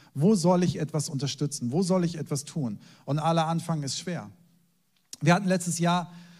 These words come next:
als Kirche, und würd auch ganz ehrlich sagen, sind wir noch nicht hundert Prozent raus, als Kirche schon ordentlich Probleme finanziell.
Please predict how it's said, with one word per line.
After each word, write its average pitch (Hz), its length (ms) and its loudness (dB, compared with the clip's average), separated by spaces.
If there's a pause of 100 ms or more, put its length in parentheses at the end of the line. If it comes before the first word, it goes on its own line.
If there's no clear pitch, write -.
(180)
als 151 240 -2
Kirche, 185 420 0
und 143 400 -6
würd 151 160 -2
auch 160 300 -4
ganz 156 180 -2
ehrlich 147 240 -4
sagen, 151 240 -2
sind 143 100 -2
wir 147 60 0
noch 143 80 0
nicht 139 140 -6
hundert 143 180 -2
Prozent 135 380 -6
raus, 165 440 -4
als 127 320 -8
Kirche 156 300 -2
schon 190 340 -4 (120)
ordentlich 147 400 -4
Probleme 127 560 -6 (160)
finanziell. 120 560 -8